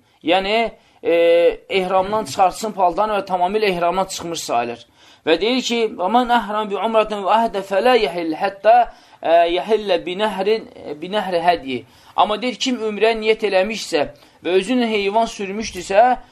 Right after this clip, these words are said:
e, ayın onu gün heyvanı kəsməyənə qədər ehramdan çıxmasın. Deməli, bu da ehramda qalır. "Və mən əhəllə bi həccin fəlyutum həccə." Və deyir, kimsə həccə niyyət eləmişdirsə, o da ayın səkkizində ehramdan çıxmasın, həcci neynəsin?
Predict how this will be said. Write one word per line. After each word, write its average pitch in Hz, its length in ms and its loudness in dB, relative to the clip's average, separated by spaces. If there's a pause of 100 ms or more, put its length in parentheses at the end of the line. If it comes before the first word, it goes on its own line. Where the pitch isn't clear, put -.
(240)
e, 165 80 4
ayın 240 400 4
onu 226 300 -2
gün 214 160 -4
heyvanı 208 460 0
kəsməyənə 220 720 0
qədər 196 340 4
ehramdan 190 800 2 (400)
çıxmasın. 175 600 0 (320)
Deməli, 147 240 -4
bu 226 100 -4
da 240 80 4
ehramda 220 460 2
qalır. 190 360 2 (1400)
"Və 170 180 2
mən 226 160 2
əhəllə 220 300 4
bi 202 60 -4
həccin 233 380 2
fəlyutum 196 500 0 (100)
həccə." 131 360 -2
Və 143 140 -2
deyir, 214 140 2
kimsə 220 360 -4
həccə 196 320 2
niyyət 208 360 -2
eləmişdirsə, 214 1000 2 (540)
o 240 220 2
da 208 120 4
ayın 220 340 2
səkkizində 196 840 -2
ehramdan 208 520 2
çıxmasın, 220 500 0
həcci 196 300 -2
neynəsin? 208 720 -4